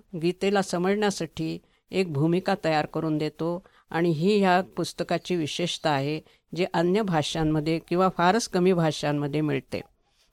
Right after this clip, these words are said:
अन्य भाषांमध्ये मिळत नाही. भूदानाची चळवळीसाठी विनोबांनी चौदा वर्षे पदयात्रा केली, अनेक ठिकाणी गेले आणि हजारो हजारो, लाखो लाखो लोक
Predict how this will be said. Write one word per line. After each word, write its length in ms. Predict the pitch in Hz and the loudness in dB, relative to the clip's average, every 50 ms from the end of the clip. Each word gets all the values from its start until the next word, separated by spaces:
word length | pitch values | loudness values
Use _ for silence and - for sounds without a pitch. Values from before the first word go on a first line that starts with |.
| _ - | _ -2
अन्य 280 | - 175 185 196 220 | 2 4 4 6 6
भाषांमध्ये 600 | 208 180 170 165 - 165 160 160 160 156 156 165 | 6 6 4 4 2 0 0 0 0 0 0 0
मिळत 340 | 175 165 143 143 143 143 - | 0 2 2 0 0 -2 -2
नाही. 220 | 151 151 143 135 - - _ _ _ _ _ _ _ _ _ _ - | -2 -2 -2 -4 -6 -10 _ _ _ _ _ _ _ _ _ _ 2
भूदानाची 600 | 165 185 196 202 214 233 240 240 247 247 254 233 | 6 6 8 8 6 6 6 4 2 2 0 0
चळवळीसाठी 800 | - 208 190 190 190 196 214 233 233 - 233 208 202 - 190 196 | 2 4 4 6 6 6 4 4 4 2 2 2 2 2 2 2
विनोबांनी 540 | 190 180 175 185 190 185 190 196 202 208 220 | 4 4 4 4 4 4 4 4 4 4 2
चौदा 460 | 208 - 180 180 180 170 180 190 202 | 2 2 4 4 4 4 4 4 4
वर्षे 280 | 190 185 180 170 - 196 | 4 4 2 0 -2 -2
पदयात्रा 580 | 190 - 165 147 156 156 165 147 - - 160 | -2 -2 0 0 2 2 2 0 0 -2 -4
केली, 340 | 160 - - 151 135 123 139 - _ _ _ _ | -4 -2 -4 -4 -4 -6 -8 -14 _ _ _ _
अनेक 280 | - 180 202 226 254 254 | 0 2 4 4 2 2
ठिकाणी 400 | - - 220 - 196 180 175 170 | 0 -2 0 0 0 0 0 0
गेले 340 | 147 151 147 139 135 139 - - _ _ _ _ _ _ _ _ - | -2 -2 -4 -4 -6 -8 -10 -14 _ _ _ _ _ _ _ _ -4
आणि 140 | 185 185 202 | 0 2 4
हजारो 500 | 185 190 185 175 170 196 208 208 220 226 | 6 4 4 4 4 4 4 6 4 4
हजारो, 520 | 202 185 180 165 151 180 190 190 202 202 | 4 4 4 4 4 4 6 6 6 4
लाखो 440 | 196 180 170 160 156 - - - 202 | 4 4 4 2 2 0 -2 -2 0
लाखो 360 | 196 185 160 160 - - 196 | 2 2 2 0 0 0 -2
लोक 400 | 208 196 170 175 175 170 - - | 0 0 0 0 -2 -2 -8 -14